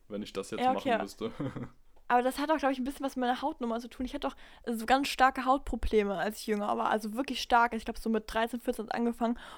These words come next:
Speaker 2: Und da war ich ja so hardcore hygienisch, Alter. Und ich dachte mir immer so, boah, alle glauben, ich bin so ungepflegt. Aber das hat ja nichts damit zu tun, ne? Das ist ja was ganz anderes. Aber ich war halt immer sehr auf Sauberkeit bedacht und keine Bakterien in mein Gesicht, dass es noch schlimmer wird und so.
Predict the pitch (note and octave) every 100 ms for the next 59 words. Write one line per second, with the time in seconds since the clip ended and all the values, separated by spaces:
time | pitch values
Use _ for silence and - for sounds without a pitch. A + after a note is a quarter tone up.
0 | - A#3+ A#3 A3+ A#3+ B3 B3 A3+ A#3+ -
1 | B3 - B3 A#3 G3+ A3 A3 G#3+ - G3+
2 | G#3 A3+ A3+ A3 A3+ A3+ A3+ - A3 A3+
3 | A3 A#3+ - A3+ G#3+ A#3+ B3 A#3+ - G#3+
4 | G#3 G3+ - A3 G3+ G#3 G#3 G#3 G3+ -
5 | G3 F#3 F#3+ A3+ - E3+ - - - -
6 | G3+ A3 A#3 A3+ G#3 A3 - - G#3+ A#3
7 | - - A#3+ A#3+ B3 B3 A#3 A#3+ A3+ A3
8 | B3 - A#3 B3 A3+ A#3+ B3 A#3 A3+ G#3+
9 | G#3+ G#3+ A3 - B3 A#3 - - A#3+ A#3+
10 | A3 A3 A3 A3 A#3 G#3+ G#3+ G#3 - C4
11 | B3+ A3+ G#3+ G#3+ G3+